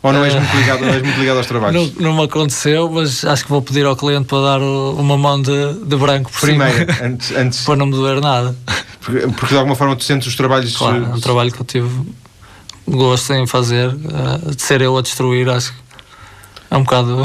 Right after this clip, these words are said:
Speaker 2: <laughs>
Speaker 1: Tens noção,
Speaker 2: complicado.
Speaker 1: tens noção de todos os trabalhos que fizeste, sabes mais ou menos?
Speaker 2: Sim, eu lembro de tudo. Todos os trabalhos que, que eu fiz, m-, mesmo aqueles já mais antigos, eu lembro-me de tudo.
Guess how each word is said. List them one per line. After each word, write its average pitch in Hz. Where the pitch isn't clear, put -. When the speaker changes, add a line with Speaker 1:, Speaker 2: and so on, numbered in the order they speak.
Speaker 2:
<laughs> -
Speaker 1:
Tens 127
noção, 147
Speaker 2:
complicado. 143
Speaker 1:
tens 135
noção 143
de 139
todos 135
os -
trabalhos 135
que -
fizeste, 127
sabes 123
mais 117
ou 117
menos? 117
Speaker 2:
Sim, 120
eu 117
lembro 131
de -
tudo. 113
Todos 123
os 123
trabalhos 127
que, 131
que -
eu 131
fiz, 143
m-, 131
mesmo 139
aqueles 131
já 127
mais 127
antigos, 131
eu 139
lembro-me 139
de 123
tudo. 123